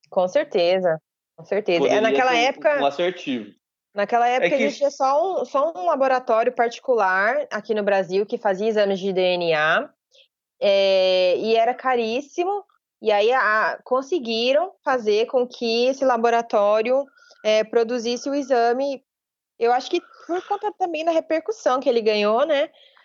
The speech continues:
Speaker 1: Acabou
Speaker 2: Isso.
Speaker 1: fazendo o resu-, e, e, assim, demorou, demorou muito tempo pra sair o resultado desse,
Speaker 2: É, isso aí em mil novecentos e noventa e cinco,
Speaker 1: desse exame.
Speaker 2: noventa e quatro já, né?
Speaker 1: É, tipo,
Speaker 2: Que o primeiro
Speaker 1: dois
Speaker 2: caso
Speaker 1: anos
Speaker 2: de
Speaker 1: depois.
Speaker 2: D N A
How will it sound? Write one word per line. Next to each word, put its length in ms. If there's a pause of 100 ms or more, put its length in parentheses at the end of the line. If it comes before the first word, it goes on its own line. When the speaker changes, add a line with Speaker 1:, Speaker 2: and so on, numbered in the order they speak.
(120)
Speaker 1:
Acabou 1040
Speaker 2:
Isso. 100 (140)
Speaker 1:
fazendo 420
o 60
resu-, 200
e, 360
e, 60
assim, 260
demorou, 840 (280)
demorou 380
muito 380
tempo 280
pra 160
sair 240
o 20
resultado 720
desse, 340
Speaker 2:
É, 180
isso 200
aí 60
em 40
mil 120
novecentos 420
e 40
noventa 260
e 20
cinco, 80
Speaker 1:
desse 160
exame. 600
Speaker 2:
noventa 300
e 80
quatro 500
já, 300
né? 120
Speaker 1:
É, 460
tipo, 240
Speaker 2:
Que 60
o 40
primeiro 360
Speaker 1:
dois 140
Speaker 2:
caso 280
Speaker 1:
anos 20
Speaker 2:
de 120
Speaker 1:
depois. 360
Speaker 2:
D 60
N 40
A 100